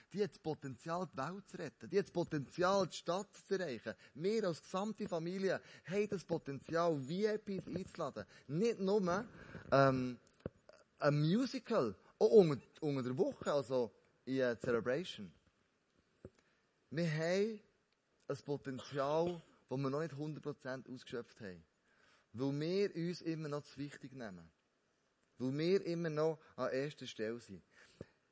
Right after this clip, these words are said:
Freunde, ich weiss, das ist mega herausfordernd. Das ist auch für mich herausfordernd. I know that. Sich zu schenken an Leute, selber zu, zu, zu,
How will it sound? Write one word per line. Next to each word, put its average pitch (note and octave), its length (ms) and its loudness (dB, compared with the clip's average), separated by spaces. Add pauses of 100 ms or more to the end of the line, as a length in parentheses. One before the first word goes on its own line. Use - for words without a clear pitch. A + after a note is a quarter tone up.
(140)
Freunde, E3+ 340 -2
ich B2+ 60 -2
weiss, C#3 200 2
das C3 100 -10
ist B2 140 -8
mega A#2 240 -6
herausfordernd. G2 560 -10
Das - 80 -8
ist G2 60 -8
auch A#2+ 60 -8
für A2+ 120 -14
mich A2+ 160 -4
herausfordernd. G2 640 -12
I G#2 120 -10
know A2 320 -8
that. F#2+ 220 -12 (920)
Sich D3+ 160 -4
zu C3+ 120 -8
schenken D#3+ 500 -2
an B2+ 160 2
Leute, D3+ 260 -2
selber D3 420 -2
zu, - 240 -18
zu, B2+ 200 -12
zu, - 160 -18